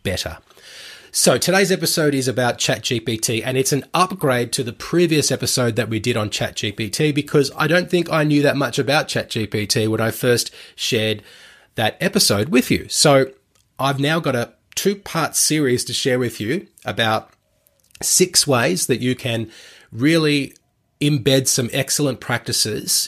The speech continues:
in your business, in your day-to-day, using artificial intelligence, specifically using Chat G P T.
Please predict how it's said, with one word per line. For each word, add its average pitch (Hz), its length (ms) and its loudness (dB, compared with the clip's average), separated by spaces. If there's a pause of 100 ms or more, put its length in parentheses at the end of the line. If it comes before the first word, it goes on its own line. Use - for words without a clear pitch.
(120)
in 123 300 0
your 131 380 2
business, 120 400 0
in 117 120 -2
your 123 160 2
day-to-day, 110 560 -2
using 127 520 2
artificial 120 500 2
intelligence, 104 580 -2
specifically 127 580 0
using 110 320 0
Chat - 260 -4
G 113 160 2
P 101 220 -4
T. 87 320 -4